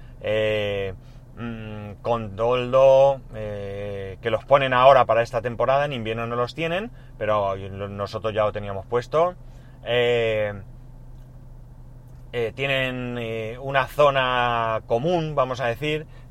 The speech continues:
que hay un bar, un restaurante, un club infantil para que los nenes puedan estar allí jugando con animadores y demás.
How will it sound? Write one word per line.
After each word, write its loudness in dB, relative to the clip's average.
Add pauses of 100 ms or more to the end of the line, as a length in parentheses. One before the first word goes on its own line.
(100)
que 4
hay 2
un -4
bar, 4 (540)
un -6
restaurante, 0 (540)
un -4 (160)
club 2
infantil -4
para -4
que -12
los -10
nenes -8
puedan -4
estar -6
allí -6
jugando -2
con 0
animadores -2
y -10
demás. -2